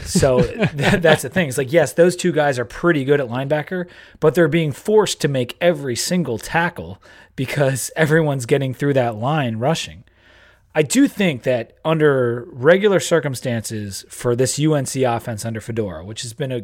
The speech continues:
a good, above average offense in the A C C to even a, you know, a top-notch offense in the A C C, this defense could be much, much better, but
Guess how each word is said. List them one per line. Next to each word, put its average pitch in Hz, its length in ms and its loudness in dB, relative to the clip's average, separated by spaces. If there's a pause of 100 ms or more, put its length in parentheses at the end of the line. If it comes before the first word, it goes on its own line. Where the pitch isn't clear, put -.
a 139 80 -6
good, 143 520 2 (840)
above 175 420 2
average 143 500 0
offense 127 460 -2
in 113 60 -8
the 117 180 -6
A 117 80 -2
C 117 140 -8
C 110 320 -4
to 113 380 -2
even 127 460 -6
a, 101 220 -10 (680)
you 110 80 -14
know, 101 100 -10
a 107 40 -12
top-notch 147 720 -2
offense 113 440 -6
in 110 60 -8
the 104 160 -4
A 98 40 -6
C 101 140 -12
C, 98 340 -12 (360)
this 165 140 2
defense 180 400 2
could 127 220 0
be 120 160 -4
much, 139 400 -4
much 120 240 -6
better, 104 360 -6
but 107 280 -8